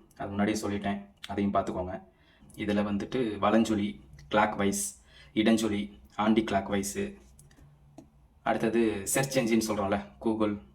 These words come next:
இது மாதிரி Mozilla Firefox, இதெல்லாம் வந்துட்டு தேடுபொறி. அடுத்தது வலசை, மைக்ரேஷன்,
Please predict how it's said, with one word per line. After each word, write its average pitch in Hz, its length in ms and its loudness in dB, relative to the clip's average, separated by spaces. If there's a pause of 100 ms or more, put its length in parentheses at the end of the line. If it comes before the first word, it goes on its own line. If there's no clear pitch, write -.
(160)
இது - 140 -10
மாதிரி 104 540 -2
Mozilla 104 360 0
Firefox, 98 400 -6
இதெல்லாம் 101 340 -2
வந்துட்டு 110 200 -8
தேடுபொறி. 101 720 0 (3500)
அடுத்தது 107 380 -2
வலசை, 107 600 2 (300)
மைக்ரேஷன், 101 640 0